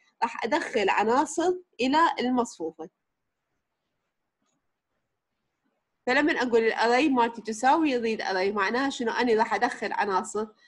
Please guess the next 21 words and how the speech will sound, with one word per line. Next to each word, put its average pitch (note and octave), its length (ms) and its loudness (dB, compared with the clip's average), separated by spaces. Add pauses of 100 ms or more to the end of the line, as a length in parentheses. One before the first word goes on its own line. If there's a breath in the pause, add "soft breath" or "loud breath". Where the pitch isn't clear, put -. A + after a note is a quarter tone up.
(180 soft breath)
عن A3 120 -2
طريق A3+ 420 -2
هاي A3 180 4
الميثود G#3 440 -2
إلى B3+ 220 -2
هاي A3 200 2
المصفوفة A3 480 -4
اللي F#3+ 180 -4
اسمها C4+ 500 -4 (200)
array. F3+ 220 -4 (1120)
هسه F#4 280 2
هنا B3+ 220 2
المتغيرات D4+ 880 2
اللي C4 160 -2
حاحتاجها، A3 680 0
حاحتاج E4 500 0 (420)
المتغير A3+ 1400 0
الأول G#3 360 2
اللي G#3 180 2
هو G3+ 160 4
المن، G3 460 0